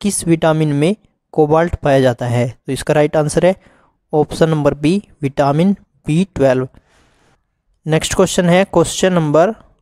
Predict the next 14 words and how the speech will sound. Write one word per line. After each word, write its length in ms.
आठ, 300
किस 240
विटामिन 500
को 260
एंटी 460
कैंसर 400
विटामिन 560
भी 120
कहते 420
हैं? 200
इसका 280
सही 220
आंसर 340
है 100